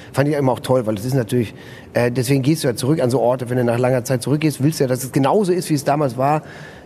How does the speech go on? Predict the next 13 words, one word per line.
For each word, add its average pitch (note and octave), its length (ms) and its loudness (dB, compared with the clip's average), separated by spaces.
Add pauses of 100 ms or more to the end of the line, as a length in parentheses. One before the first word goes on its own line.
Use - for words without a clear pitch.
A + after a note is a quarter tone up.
(100)
ähm, A#2 420 2 (140)
äh, G#2 260 0
und A#2+ 140 -2
bist C3 120 2
dann B2 100 0
trotzdem C#3 280 0
erschrocken, C3 420 0
wenn B2 120 0
es A#2 100 -6
wenig B2 240 2
Veränderung A2 380 -2
hat, F2+ 140 -8
ne? - 80 -8